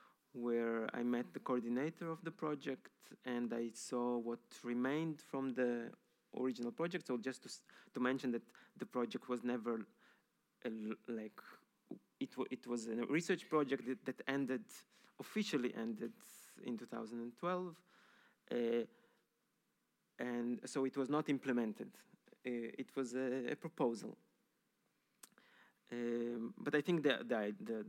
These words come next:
the thought around it and the ideas are, are, are there. I mean, there are, there are, and,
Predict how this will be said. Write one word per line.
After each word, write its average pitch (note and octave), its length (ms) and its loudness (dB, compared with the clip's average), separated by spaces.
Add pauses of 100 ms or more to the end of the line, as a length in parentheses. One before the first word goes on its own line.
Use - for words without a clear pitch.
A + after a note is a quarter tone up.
the A2+ 160 -10
thought G3 280 2
around C3 400 4
it A#2 220 -2
and A2+ 180 -2
the A2+ 60 0
ideas C3 440 2
are, A#2 140 4 (180)
are, A2 420 -4 (640)
are B2 120 4
there. A2 360 4 (220)
I - 60 -2
mean, A2 400 0
there A#2 320 0
are, - 140 -2
there A#2 220 2
are, A#2 80 -2 (140)
and, A#2 160 -2